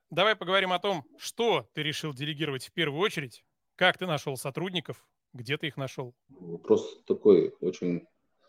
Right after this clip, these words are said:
Speaker 2: специфичный. На самом деле у меня было желание найти сотрудника уже давно, но, наверное, так сложились обстоятельства. У меня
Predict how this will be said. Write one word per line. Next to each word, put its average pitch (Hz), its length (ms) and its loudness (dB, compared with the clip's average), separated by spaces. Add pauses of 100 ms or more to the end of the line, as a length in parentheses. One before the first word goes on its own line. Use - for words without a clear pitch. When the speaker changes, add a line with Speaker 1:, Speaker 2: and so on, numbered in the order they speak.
(320)
Speaker 2:
специфичный. - 600 0
На 92 80 4
самом 110 320 8
деле 107 260 12
у 87 140 8
меня 101 240 6
было 98 300 4
желание 90 440 4
найти - 260 -14
сотрудника - 560 2
уже 90 220 4
давно, 117 520 4 (1000)
но, 95 680 4 (720)
наверное, 92 500 2
так 107 220 6
сложились 101 400 6
обстоятельства. 110 560 8
У 82 60 8
меня 90 500 4